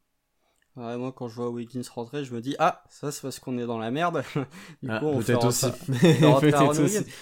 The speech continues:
Speaker 1: Moi, moi, il y a, il y a un truc qui me dérange quand même avec lui, c'est que tu parlais de, de, de la, l'espèce de comparaison avec, euh, Jalen Williams. Euh, en fait, tu prends l'efficacité au cercle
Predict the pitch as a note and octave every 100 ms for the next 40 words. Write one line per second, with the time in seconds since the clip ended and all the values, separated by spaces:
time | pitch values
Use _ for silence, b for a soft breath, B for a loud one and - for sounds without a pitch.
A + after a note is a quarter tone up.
0 | B B D3 E3+ E3 F#3 E3+ D#3+ D3 C#3+
1 | D3 - F#3+ - D3 C#3 C#3+ D#3+ D#3+ -
2 | C#3+ C#3+ C3+ B2+ C3 G#3 F#3+ D3 C3+ B2
3 | C3+ - D3+ F#3 E3 C#3 B2+ B2 B2 A#2+
4 | A#2+ A#2+ A#2 A#2 A2+ A2+ - A2+ C#3 B2+
5 | A#2 A2+ A2 G#2+ G#2+ G#2 G#2+ - A#2+ A#2
6 | C3 A#2+ B2+ B2 C3 D3 B2+ A2 A2 -
7 | G#2+ G#2+ G#2+ A2 A2 A2+ D3+ G3 - -
8 | b b b b - - G#2+ A2 A2+ A#2+
9 | B2 F#3+ - b b - C3+ - - A3+
10 | G3 F3 - - D#3 - D3 - D#3 C#3
11 | - - C#3 - -